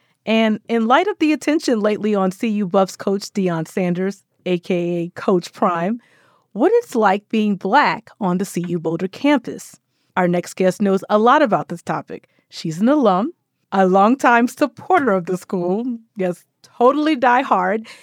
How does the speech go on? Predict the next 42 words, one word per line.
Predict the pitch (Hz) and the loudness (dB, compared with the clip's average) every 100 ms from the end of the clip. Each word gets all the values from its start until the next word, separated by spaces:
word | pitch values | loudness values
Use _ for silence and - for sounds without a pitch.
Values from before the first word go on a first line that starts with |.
| _ _ | _ _
and | 233 | -2
is | 247 233 | 0 0
now | 240 254 339 | 2 4 4
serving | 349 277 240 240 247 | 2 2 4 4 2
as | 202 190 | 0 -2
C | 233 226 214 | -4 -2 0
U's | 220 220 | -2 -2
first | 202 202 226 | -2 -2 -2
Black | - 196 220 | 0 0 0
woman | 190 196 202 | -2 0 0
regent | 185 320 - 175 202 - | 0 -2 -2 -6 -6 -2
in | 202 | -2
forty-four | 196 156 165 175 190 180 | -2 -4 -4 -4 -4 -2
years. | 175 175 254 226 143 185 - _ _ _ _ _ | -2 0 0 0 -2 -12 -20 _ _ _ _ _
While | 190 190 | 2 2
campaigning | 214 196 208 349 339 | 2 2 4 4 2
for | - | 2
the | 165 | -2
position, | 160 165 170 - 202 220 | -2 -2 -4 -2 -4 -2
and | 220 | -2
even | 214 233 247 262 | -2 -2 0 -2
since | - 226 220 | 0 -2 -2
taking | - 226 311 302 190 | -2 0 2 2 2
on | 160 | 0
the | 151 | -2
role, | 160 160 185 - _ | -2 -2 -2 -8 _
she's | - - 226 220 | -10 -4 -2 2
made | 220 | 2
it | 202 190 | 2 -2
quite | - 226 - | -2 -2 -2
clear | - 214 165 220 - | 0 0 0 -6 -6
that | 202 175 | -4 -2
one | 170 185 | 0 0
of | 214 | 0
her | 233 226 | 0 -2
objectives | 220 180 180 - - 180 - - _ _ | -2 -2 -4 -4 -6 -6 -8 -18 _ _
is | 175 165 | -2 0
to | - | -4
help | 160 - 180 220 - | -4 -2 -2 -2 -4
make | 170 160 - | -4 -4 -4
the | 175 | -6
university | 175 170 156 160 190 165 170 | -2 -4 -4 -4 -4 -4 -4